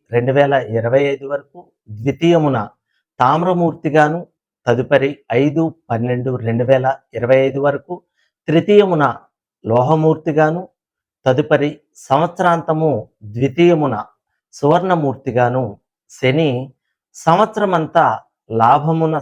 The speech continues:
సువర్ణమూర్తిగాను, రాహుకేతువులు సంవత్సరాది నుండి పద్దెనిమిది ఐదు రెండు వేల ఇరవై ఐదు వరకు పదకొండు ఐదు రాసులయందు సువర్ణమూర్తిగాను, తదుపరి సంవత్సరాంతం వరకు పది నాలుగు రాసులయందు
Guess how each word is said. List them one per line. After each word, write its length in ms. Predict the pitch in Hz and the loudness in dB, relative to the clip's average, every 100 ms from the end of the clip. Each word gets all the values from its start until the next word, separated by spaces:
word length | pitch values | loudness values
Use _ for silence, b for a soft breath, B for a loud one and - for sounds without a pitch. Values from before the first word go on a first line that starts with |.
| - - | -8 -10
సువర్ణమూర్తిగాను, 1080 | 123 147 151 147 143 135 - 131 143 151 - 131 | -4 -2 -2 -4 -4 -6 -6 0 0 -2 -6 2
రాహుకేతువులు 800 | 139 202 233 214 208 202 185 143 107 - - | 2 2 2 0 2 0 2 0 -4 -10 -4
సంవత్సరాది 560 | 131 160 180 175 165 170 | -2 -2 0 0 2 0
నుండి 260 | 156 151 165 165 - | -2 -2 -4 -6 -6
పద్దెనిమిది 580 | 113 117 147 156 147 160 - 113 | -6 -2 0 0 0 -4 -2 0
ఐదు 280 | 127 131 139 123 | 0 0 -4 -4
రెండు 220 | 120 131 | -4 2
వేల 180 | 135 135 135 - _ 110 | 4 4 0 -4 _ -4
ఇరవై 200 | 117 131 131 | 2 2 2
ఐదు 120 | 131 | 0
వరకు 280 | 135 131 175 - _ _ _ _ | -2 -2 -10 -18 _ _ _ _
పదకొండు 460 | 135 175 202 208 196 185 | 0 0 0 -2 2 2
ఐదు 280 | 147 135 147 127 | 2 0 -2 2
రాసులయందు 720 | 120 - 135 131 127 123 113 101 _ _ - | 0 0 -8 -6 -6 -8 -10 -10 _ _ -8
సువర్ణమూర్తిగాను, 1040 | 120 127 143 156 156 147 - 143 156 170 185 _ _ _ _ _ 160 | -2 -2 0 -2 -2 -4 -4 0 0 0 -10 _ _ _ _ _ 0
తదుపరి 460 | - 165 170 165 147 - 147 | 0 0 0 0 -2 -4 0
సంవత్సరాంతం 720 | 175 190 208 202 185 190 180 147 | 0 0 2 2 2 -4 -2 -2
వరకు 320 | 143 - 143 107 _ _ - | -2 -6 -8 -8 _ _ 0
పది 220 | 123 165 165 | 0 0 0
నాలుగు 340 | 135 131 123 143 - 117 | 0 0 -4 -10 -4 0
రాసులయందు 640 | 113 110 127 127 139 185 | 0 -2 -2 -2 -2 -8